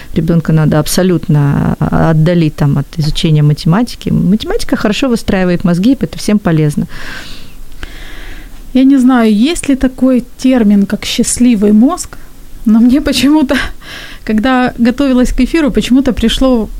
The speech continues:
Speaker 2: вот на ум именно такая формулировка. Хочется, да, чтобы наши дети были умными, но хочется, чтобы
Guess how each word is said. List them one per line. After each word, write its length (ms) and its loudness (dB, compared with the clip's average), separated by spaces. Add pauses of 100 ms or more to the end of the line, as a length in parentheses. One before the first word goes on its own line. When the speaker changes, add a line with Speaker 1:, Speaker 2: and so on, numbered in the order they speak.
(240)
Speaker 2:
вот 340 0
на 140 4
ум 420 4
именно 300 4
такая 300 0
формулировка. 880 2 (400)
Хочется, 480 0
да, 260 4
чтобы 600 2
наши 340 4
дети 360 2
были 340 4
умными, 440 4
но 140 4
хочется, 460 -2
чтобы 540 0